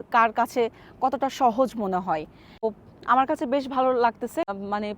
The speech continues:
প্রয়োজনীয় যেগুলো জিনিসপত্র থাকে না, যে ইউরোপ থেকে এক্সপোর্ট ইম্পোর্ট হয় এক দেশ থেকে আরেক দেশে, সেটা আমি দেখতে পাচ্ছি। Just round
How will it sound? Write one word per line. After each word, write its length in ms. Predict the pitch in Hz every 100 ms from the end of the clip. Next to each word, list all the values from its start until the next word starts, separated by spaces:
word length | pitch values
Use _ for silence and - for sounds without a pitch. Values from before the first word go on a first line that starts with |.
| -
প্রয়োজনীয় 520 | 277 277 240 254 254
যেগুলো 280 | 214 214 226
জিনিসপত্র 520 | 226 233 - 214 220
থাকে 220 | 233 233
না, 100 | 311
যে 120 | 233
ইউরোপ 260 | 220 226 240 -
থেকে 220 | 226 220
এক্সপোর্ট 420 | 208 - 220 208
ইম্পোর্ট 380 | 214 202 208 208
হয় 160 | 202 -
এক 160 | 190
দেশ 120 | 190 190
থেকে 160 | 208 190
আরেক 200 | 180 185
দেশে, 260 | 175 233 294 - - -
সেটা 260 | - 262 262
আমি 120 | 247
দেখতে 280 | 220 214 202
পাচ্ছি। 340 | 180 - 180 - - - - 214
Just 220 | 294 - - -
round 460 | 226 247 269 311